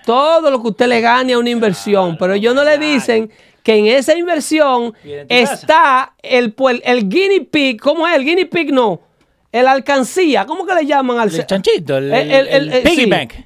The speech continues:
Speaker 1: el piggy bank
Speaker 2: El
Speaker 1: de los
Speaker 2: piggy bank.
Speaker 1: americanos es la casa donde viven.
Speaker 2: Es el nombre del show, el piggy bank. Vamos.
Speaker 1: Ahí es donde el americano tiene todas sus inversiones, tiene aquí
Speaker 2: Exacto.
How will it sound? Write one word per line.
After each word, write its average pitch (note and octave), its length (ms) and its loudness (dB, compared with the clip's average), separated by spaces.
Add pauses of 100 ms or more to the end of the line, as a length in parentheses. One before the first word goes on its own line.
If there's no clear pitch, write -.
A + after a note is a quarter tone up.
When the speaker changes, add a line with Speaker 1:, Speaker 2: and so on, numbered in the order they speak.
Speaker 1:
el C4 220 0
piggy G#4 360 2
bank C4 260 2
Speaker 2:
El A3+ 60 -2
Speaker 1:
de B3 100 2
los B3 80 4
Speaker 2:
piggy C4 40 2
bank. C4 80 2
Speaker 1:
americanos A#3+ 640 0
es C4 200 2
la C4 180 0
casa C#4+ 460 0
donde C#4 260 0
viven. D4 460 -4
Speaker 2:
Es C#3+ 160 -6
el C#3+ 80 -4
nombre D3 220 -8
del C#3 100 -8
show, B2+ 160 -10
el A2+ 80 -14
piggy C3+ 180 -10
bank. A#2+ 220 -8 (240)
Vamos. A#2 300 -6
Speaker 1:
Ahí B3+ 340 4
es G4 100 0
donde F4 240 0
el E4 80 2
americano C#4 720 0
tiene C#4+ 260 0
todas D4 300 2
sus D4 160 0
inversiones, D4 600 0
tiene D4+ 280 -2 (380)
aquí F4 600 2
Speaker 2:
Exacto. - 180 -8